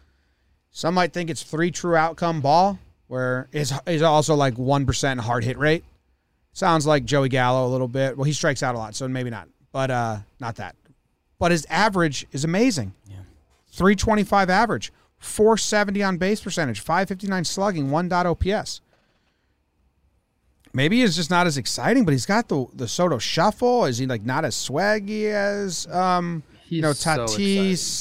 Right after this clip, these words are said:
Speaker 3: exciting.
Speaker 1: Uh, but I feel like he's dipped in that Harper, Tatis, Acuna, like, meld, like, Vladdy of, uh,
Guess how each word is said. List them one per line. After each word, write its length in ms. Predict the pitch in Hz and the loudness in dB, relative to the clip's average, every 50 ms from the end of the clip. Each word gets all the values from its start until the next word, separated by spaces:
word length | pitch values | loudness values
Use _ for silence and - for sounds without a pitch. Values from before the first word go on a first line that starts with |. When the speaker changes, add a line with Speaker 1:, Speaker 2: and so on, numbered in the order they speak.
| - - | -8 -8
Speaker 3:
exciting. 120 | - - 147 | -10 -8 -6
Speaker 1:
Uh, 300 | 143 139 131 127 113 - - - - - _ | -4 -4 -2 -4 -6 -8 -14 -20 -20 -20 _
but 120 | - 151 147 | -6 -2 -2
I 80 | 147 | -2
feel 260 | 135 - - 214 233 233 | -2 -2 0 2 4 6
like 160 | 233 220 196 | 4 4 2
he's 240 | - - 165 127 117 | 0 -4 -4 -4 -4
dipped 460 | 110 - 180 185 185 - - - - - | -2 2 2 2 2 0 -6 -18 -14 -8
in 160 | 160 151 147 147 | -6 -4 -2 -2
that 260 | 143 135 127 127 123 - _ _ _ _ _ _ | -2 -2 -2 -4 -6 -8 _ _ _ _ _ _
Harper, 560 | _ - - 151 165 170 160 147 - 165 151 139 | _ -6 0 4 4 4 4 2 0 -2 -2 -2
Tatis, 720 | - - 135 120 113 - - 170 170 165 151 - - - | -4 -6 -8 -8 -8 -8 -6 -4 -2 -2 -2 -4 -8 -10
Acuna, 800 | 120 _ - - 170 175 170 165 165 160 160 156 156 151 147 139 - _ _ _ _ _ _ _ _ | -12 _ -6 -2 -2 0 0 0 2 2 2 4 4 4 2 0 -2 _ _ _ _ _ _ _ _
like, 440 | - 131 127 123 120 113 - - _ _ _ _ _ _ _ _ _ _ _ _ _ _ _ _ _ _ _ _ _ _ _ _ _ _ _ - | -6 -4 -4 -4 -4 -6 -10 -16 _ _ _ _ _ _ _ _ _ _ _ _ _ _ _ _ _ _ _ _ _ _ _ _ _ _ _ -12
meld, 640 | 131 139 147 151 151 151 143 135 123 113 104 98 113 | -6 -2 0 2 2 2 0 -2 -4 -6 -8 -10 -10
like, 100 | 113 104 | -10 -10
Vladdy 840 | 101 113 135 139 143 143 143 135 123 113 104 95 92 95 92 - | -6 -2 0 2 2 2 2 0 -2 -6 -8 -10 -12 -16 -18 -18
of, 300 | - 110 110 110 98 101 | -14 -12 -12 -12 -10 -10
uh, 380 | 113 107 104 98 98 98 92 | -10 -8 -8 -8 -8 -10 -10